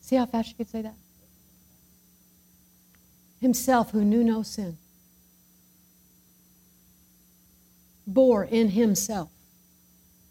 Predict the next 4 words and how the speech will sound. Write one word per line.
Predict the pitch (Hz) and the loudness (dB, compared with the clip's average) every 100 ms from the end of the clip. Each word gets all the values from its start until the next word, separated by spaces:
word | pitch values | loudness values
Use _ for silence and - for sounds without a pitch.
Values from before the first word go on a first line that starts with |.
| _ _ - | _ _ -16
right? | 180 214 - _ _ _ _ _ _ _ _ _ _ _ _ _ _ | -12 -12 -16 _ _ _ _ _ _ _ _ _ _ _ _ _ _
By | 214 220 | -4 -2
His | 202 208 - - - _ _ _ _ | 0 -2 -4 -12 -18 _ _ _ _
stripes | - - 220 180 - - - | -18 -8 -4 -6 -8 -14 -12